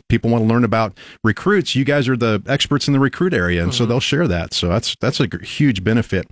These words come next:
Speaker 1: Um, how do you repurpose things then?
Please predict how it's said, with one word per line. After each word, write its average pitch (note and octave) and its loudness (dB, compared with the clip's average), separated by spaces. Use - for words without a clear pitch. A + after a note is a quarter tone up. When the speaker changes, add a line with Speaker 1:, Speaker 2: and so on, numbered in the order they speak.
Speaker 1:
Um, C#3+ 2
how F3+ 2
do A#3 2
you A#3 2
repurpose D3 -2
things E2+ -2
then? D#2+ -4